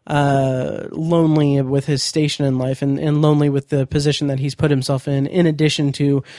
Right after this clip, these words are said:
being hunted down <laughs> by these, uh, machines that have a life of their own. Um, speaking of Miss Fin-, or Miss, uh, Miss Rogers, I really like that character. Um,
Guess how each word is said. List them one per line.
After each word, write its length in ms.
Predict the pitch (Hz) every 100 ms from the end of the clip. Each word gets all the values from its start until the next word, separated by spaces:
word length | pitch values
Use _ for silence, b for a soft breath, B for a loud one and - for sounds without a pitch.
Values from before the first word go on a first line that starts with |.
| B _
being 200 | 165 151
hunted 320 | 143 151 147
down 220 | 143 139
<laughs> 20 | 139
by 120 | -
these, 400 | 180 175 151 - B B B B
uh, 520 | - 147 143 139 135 - -
machines 500 | 170 147 - 147 135
that 120 | 135
have 180 | 147 135
a 40 |
life 240 | 131 131 135
of 60 |
their 180 | 139 135
own. 260 | 131 127 131 _ _ _ _ _ _ _ _ _ _ -
Um, 420 | 160 156 151 139 - B B B
speaking 520 | - - 285 339 359
of 280 | 262 147 139
Miss 300 | - 175 190
Fin-, 200 | - 190 - -
or 220 | 160 147
Miss, 260 | 170 -
uh, 220 | 160 147 139
Miss 240 | 160 -
Rogers, 560 | 147 165 170 135 139 - B B
I 100 | -
really 500 | 180 156 170 311 453
like 340 | 185 151 208 -
that 240 | 151 127
character. 640 | - 160 220 - 127 135 156 B B B
Um, 640 | - 160 165 165 156 147